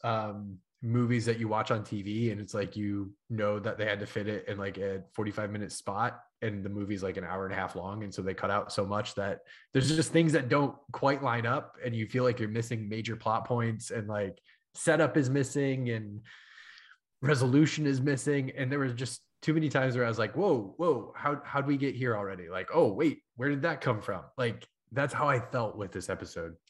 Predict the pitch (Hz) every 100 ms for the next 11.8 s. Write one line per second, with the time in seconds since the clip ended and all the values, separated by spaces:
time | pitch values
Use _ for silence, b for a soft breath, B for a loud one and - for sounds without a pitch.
0 | _ _ _ _ _ _ - - 113 98
1 | 87 113 107 123 151 147 120 117 - 127
2 | 117 131 107 90 - _ B B B B
3 | B B - 95 87 90 87 87 _ _
4 | _ 104 104 107 98 117 101 101 98 98
5 | 90 101 101 98 95 127 113 104 - 92
6 | 92 92 85 98 110 - 101 87 90 -
7 | 98 98 - - 123 120 113 98 95 104
8 | 104 - - - _ _ 110 104 98 98
9 | 101 95 95 90 90 92 90 - 92 92
10 | - 90 87 95 95 _ - 107 98 87
11 | 95 95 90 95 90 90 95